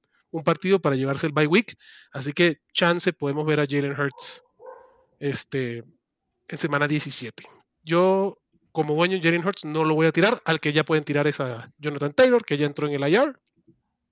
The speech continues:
Y ese señor se pierde el resto de la temporada. Eh,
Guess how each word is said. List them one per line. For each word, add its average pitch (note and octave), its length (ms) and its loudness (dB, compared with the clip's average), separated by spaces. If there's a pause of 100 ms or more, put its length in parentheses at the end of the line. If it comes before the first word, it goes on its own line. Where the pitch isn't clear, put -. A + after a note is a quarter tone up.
(120)
Y D3 80 0
ese C#3+ 180 0
señor D3+ 380 0 (420)
se - 160 -4
pierde C#3+ 280 2
el D3 80 0
resto D#3 580 -4
de D3+ 320 -2
la C3+ 260 -2
temporada. B2+ 560 -12 (1500)
Eh, F#3 380 4